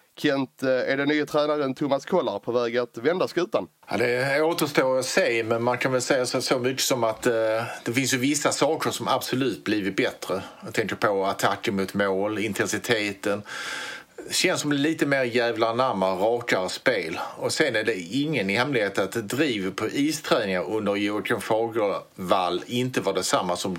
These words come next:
Speaker 2: Peter Anderssons tid. Eh, och det har jag hört från rätt så många håll, både från, eh,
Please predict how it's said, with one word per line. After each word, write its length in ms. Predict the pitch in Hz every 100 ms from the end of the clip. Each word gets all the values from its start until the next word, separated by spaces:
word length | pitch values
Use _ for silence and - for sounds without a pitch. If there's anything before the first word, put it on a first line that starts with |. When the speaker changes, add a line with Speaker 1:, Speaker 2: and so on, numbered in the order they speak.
| -
Speaker 2:
Peter 280 | 113 98 98
Anderssons 440 | 107 107 92 80
tid. 280 | - - - - - - - - - -
Eh, 520 | - 113 113 110 107 104 - - -
och 160 | 147
det 280 | 127 123 117
har 180 | 123 131
jag 60 | 123
hört 220 | 127 -
från 160 | 104 92 - - -
rätt 160 | 131 123
så 100 | 117
många 220 | 110 110
håll, 240 | 107 104
både 280 | 95 104 101
från, 320 | 101 104 104
eh, 340 | 104 110 110